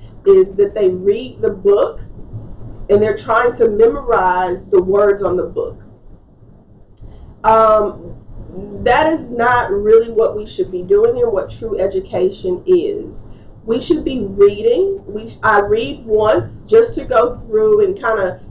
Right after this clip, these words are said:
get over those words, and then I read again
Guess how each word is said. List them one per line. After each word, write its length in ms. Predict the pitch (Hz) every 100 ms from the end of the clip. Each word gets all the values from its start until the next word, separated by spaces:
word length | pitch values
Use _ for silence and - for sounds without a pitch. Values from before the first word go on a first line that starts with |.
| -
get 140 | 214 226
over 260 | 233 226
those 420 | 220 208 190 196 202
words, 480 | 208 208 214 226
and 160 | - 208
then 100 | 220
I 120 | 220
read 260 | 214 226 220
again 920 | 190 190 226 302 277 208 226 339